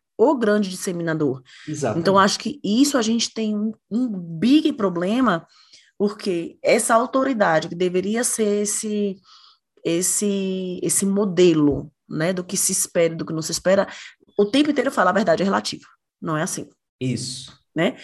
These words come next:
Speaker 1: É uma pessoa que, é, ele, ele é muito impressionante. Ele é muito impressionante. Porque ele fala hoje, você vai virar jacaré da vacina, depois fala, "Mas eu nunca falei mal de vacina."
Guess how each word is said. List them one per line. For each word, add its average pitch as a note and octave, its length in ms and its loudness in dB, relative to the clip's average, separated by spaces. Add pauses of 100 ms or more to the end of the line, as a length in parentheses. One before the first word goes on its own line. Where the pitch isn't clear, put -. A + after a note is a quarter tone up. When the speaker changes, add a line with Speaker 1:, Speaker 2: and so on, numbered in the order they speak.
(180)
Speaker 1:
É E3+ 80 2
uma F3 120 2
pessoa A#3 260 4
que, B3+ 200 -2
é, G3+ 200 4
ele, G#3+ 180 2
ele F3+ 80 2
é F3+ 40 2
muito G#3+ 200 0
impressionante. E3 600 -6 (1120)
Ele F3 140 2
é G3+ 40 4
muito C4+ 300 4
impressionante. - 540 -2 (460)
Porque F#3 260 0
ele A#3 160 6
fala B3+ 540 4
hoje, A#3+ 580 2
você - 180 -12
vai F#3 120 -2
virar F3+ 160 -4
jacaré E3 260 -2
da F3 80 -4
vacina, F3+ 300 0
depois G#3+ 120 -6
fala, G3 140 -2
"Mas F3+ 140 0
eu G3 80 0
nunca C4+ 160 -6
falei A3+ 180 -2
mal E3 100 -2
de C#3+ 60 -10
vacina." - 320 -8